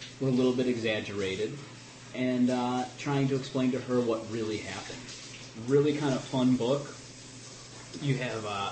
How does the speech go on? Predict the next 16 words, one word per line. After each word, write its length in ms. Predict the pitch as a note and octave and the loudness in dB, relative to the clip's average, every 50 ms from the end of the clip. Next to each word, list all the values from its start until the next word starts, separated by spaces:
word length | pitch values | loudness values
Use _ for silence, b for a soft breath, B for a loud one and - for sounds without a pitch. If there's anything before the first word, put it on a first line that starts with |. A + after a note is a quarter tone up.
| - - | -4 -6
a 40 | A2+ | -4
really 320 | A2+ B2+ C3+ C3+ C3+ A#2+ | 0 0 2 2 2 2
interesting 500 | - B2+ C3+ C#3+ D3 C#3 - - A#2 A2 | 0 0 2 2 2 0 0 -2 -6 -6
cast 440 | - - A2 G2+ G#2 G#2+ - - - | -6 -4 -4 -4 -4 -4 -4 -2 0
of 160 | A#2+ A#2+ - - | 0 0 0 -2
heroes 420 | B2 A2 A2+ A2 A2+ - - - | -2 0 2 4 4 2 2 2
with 220 | A#2+ G#2+ - - | 0 0 0 -2
them, 180 | - A2+ G#2+ G#2+ G#2 - - - - - - - - G#2+ | -4 -4 -4 -4 -6 -8 -12 -14 -16 -16 -16 -12 -8 -6
of, 240 | G2 G2+ G2 F2+ G2 | -4 -2 -2 -4 -4
uh, 120 | G2+ F#2+ - - | -6 -6 -6 -4
Captain 340 | B2+ A2 G2+ - - G#2 G2+ | -4 -4 -4 -4 -6 -8 -8
Flame, 680 | - - - A2+ F#2+ F#2+ G#2 - A2 G2+ G2+ G2 G2 G2 - - - - - - - - | -10 -10 -10 -8 4 8 8 8 8 6 2 -2 -4 -6 -8 -4 -2 -2 -2 -2 -4 -6
the 60 | G2+ | -6
Young 300 | G2 F#2+ G2+ A2+ A2 G#2+ G#2 | -4 -4 -2 -2 -2 -2 -2
Avenger, 800 | G2 F#2+ G2+ G2 G2 G2 F#2+ - G#2 G2 G2 G2 G2 G2+ G2+ - - - - - - - - - - | -4 -4 -4 -2 -2 -2 -2 -2 -2 -2 -2 -2 -2 -4 -4 -4 -4 -4 -4 -4 -4 -6 -8 -8 -6
um, 280 | G2+ F#2+ F#2 F#2 F2+ | -6 -4 -4 -4 -6